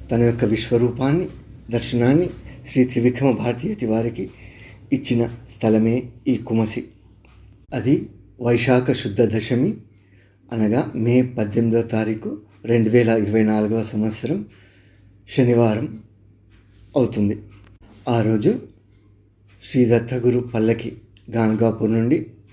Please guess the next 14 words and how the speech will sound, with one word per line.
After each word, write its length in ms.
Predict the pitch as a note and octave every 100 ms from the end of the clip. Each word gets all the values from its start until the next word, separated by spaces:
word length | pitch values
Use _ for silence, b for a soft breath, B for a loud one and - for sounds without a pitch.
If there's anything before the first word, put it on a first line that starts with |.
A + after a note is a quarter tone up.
| -
బయలుదేరి 600 | A2 G#2+ G#2+ A#2 G3+ - B B B -
కుమసికి 640 | B2+ C#3+ D3+ - A#2+ - _ b b b
మధ్యాహ్నం 460 | A#2+ A2 B2+ B2 B2+
పన్నెండు 300 | A#2 A#2 A2+
గంటలకు 360 | A2 A2 A#2+
చేరుకుంటుంది. 760 | C3 A2+ G#2 G#2 G2+ G2+ G2+ - - - - b b b b b -
అందుకోసం 640 | A2 G#2 G#2 G#2+ D#3 G3+ - - -
శ్రీ 120 | - B2+
త్రివిక్రమ 640 | B2+ A#2+ B2+ D3 D3+ D3
భారతి 360 | B2 B2 B2 B2
సేవా 380 | - A2+ A2+
సమితి 520 | A#2 A2 G#2+ B2 B2 - b b b b b b b - -
వారు 340 | A2 A2 F3 - - - - A#2
అందరినీ 600 | A2+ A2 G#2+ A#2 F3